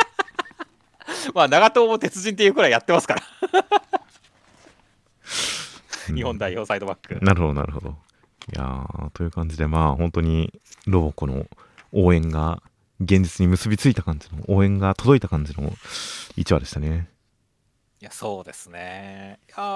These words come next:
Speaker 1: ー、まあまあ、だからそういったところで現実とすごいクロスしてる感じも良かったですし、相変わらず宮崎先生は、まあ、今回ね、その名前のところでも、「こう見えてサッカー少年」って書いてありますけども。
Speaker 2: はいはいはい。
Speaker 1: <laughs> まあ、それだけあって、あ、相変わらずキャプテン翼の構図とかパロディうまいなって思いましたねっていう。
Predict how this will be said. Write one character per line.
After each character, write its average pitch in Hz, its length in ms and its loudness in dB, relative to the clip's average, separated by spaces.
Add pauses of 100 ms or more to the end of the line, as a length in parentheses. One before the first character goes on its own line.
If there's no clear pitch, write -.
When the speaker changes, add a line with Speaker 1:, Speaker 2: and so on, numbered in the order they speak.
(140)
Speaker 1:
ー、 180 80 -12
ま 220 80 0
あ 208 60 -2
ま 180 100 -2
あ、 151 40 -2
だ 180 100 -6
か 127 80 -4
ら 117 40 -6
そ 233 120 -8
う - 20 -8
い - 20 -8
っ - 20 -20
た 262 100 -6
と 277 80 -10
こ 285 100 -6
ろ 247 40 -6
で 156 80 -6
現 175 260 -2
実 185 120 -12
と 180 100 -8
す - 100 -14
ご 185 100 0
い 147 60 -2
ク 208 100 -4
ロ 196 80 2
ス - 100 -10
し - 40 -20
て 165 100 -8
る 156 80 -4
感 165 180 -4
じ 170 60 -12
も 175 60 -8
良 196 80 -8
か 202 80 -4
っ 190 80 -4
た 185 100 -6
で 180 100 -8
す - 80 -16
し、 233 380 -6 (580)
相 240 140 -2
変 302 80 2
わ 294 60 6
ら 277 100 6
ず 233 80 -4
宮 254 180 4
崎 220 160 2
先 123 160 -2
生 127 120 -4
は、 107 80 -2
ま 131 120 2
あ、 98 300 0 (400)
今 147 140 -6
回 110 160 -6
ね、 180 100 -4
そ 117 120 -8
の 95 240 -10
名 127 120 -4
前 127 160 0
の 127 60 -10
と - 60 -20
こ 156 100 -4
ろ - 20 0
で 113 60 -4
も、 92 100 -12
「こ 147 220 2
う 139 40 4
見 147 80 -2
え 123 60 -2
て - 80 -14
サ 98 120 -6
ッ - 100 -20
カ - 160 -2
ー - 20 4
少 131 220 0
年」 101 120 -12
っ - 20 -20
て - 200 -20
書 117 80 -6
い 110 40 -8
て 110 60 -2
あ - 20 0
り 104 60 -6
ま 107 60 -6
す - 60 -10
け 107 80 -6
ど 90 60 -8
も。 127 60 -2 (360)
Speaker 2:
は 202 100 4
い - 40 0
は 73 100 -4
い - 60 -8
は - 40 -10
い。 - 40 -12
Speaker 1:
<laughs> - 720 -20
ま 180 60 -8
あ、 - 20 -10
そ 190 120 -4
れ 175 60 -6
だ 208 120 0
け 254 120 0
あ 262 40 4
っ - 100 -4
て、 123 200 0
あ、 135 80 2
相 139 80 -2
変 156 100 -8
わ 196 100 6
ら 196 60 4
ず 190 80 -10
キ - 80 -4
ャ 156 60 0
プ - 80 -16
テ 196 120 6
ン 180 60 -8
翼 156 400 0
の 151 160 4
構 165 280 4
図 151 60 -6
と 180 80 2
か 143 100 0
パ 160 120 2
ロ 156 100 4
デ 135 80 -4
ィ 117 40 -4
う - 20 -6
ま 143 100 4
い - 20 4
な 120 80 2
っ - 40 -2
て 101 80 -8
思 85 60 -10
い - 20 -10
ま - 20 -10
し - 60 -12
た 85 80 -14
ね 78 100 -16
っ - 80 -20
て 98 80 -14
い - 40 -14
う。 95 80 -8